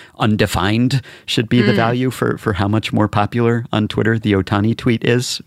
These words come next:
Speaker 1: But that's what the numbers tell me. We gotta follow the stats here. Do you feel at all that Ohtani is pandering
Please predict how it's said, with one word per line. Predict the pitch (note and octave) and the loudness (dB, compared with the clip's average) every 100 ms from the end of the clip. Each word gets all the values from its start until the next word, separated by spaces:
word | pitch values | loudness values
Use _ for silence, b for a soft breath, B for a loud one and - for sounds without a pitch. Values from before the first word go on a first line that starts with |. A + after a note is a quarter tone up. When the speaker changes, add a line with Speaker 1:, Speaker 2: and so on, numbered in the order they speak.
| - | -2
Speaker 1:
But | G2+ G2+ | 0 0
that's | - A2+ | -2 0
what | D#3 D#3 | 0 2
the | |
numbers | D#3 E3 D#3 | 0 2 0
tell | - D3+ | -2 0
me. | C#3 F2 C#2+ G2 | 0 -2 -6 -8
We | F#2 | -6
gotta | F#2 F#2+ F#2 F2+ | -4 -2 -2 -4
follow | - G2+ G#2 | -2 -2 0
the | F#2+ | -4
stats | - G#2 - | -2 -4 -4
here. | - - - - | -10 -10 -14 -4
Do | C3+ | -2
you | |
feel | F3 B3 A#3 | 2 2 2
at | |
all | F#3 F3+ F#3+ | 2 0 -2
that | C#3+ C#3 C3+ | -4 -4 -4
Ohtani | A#2 - B2+ A#2+ B2 | -8 -4 -4 -2 -4
is | G#2 - | -6 -8
pandering | - A2+ A#2+ B2 C3 C3 | -6 -4 -2 0 2 0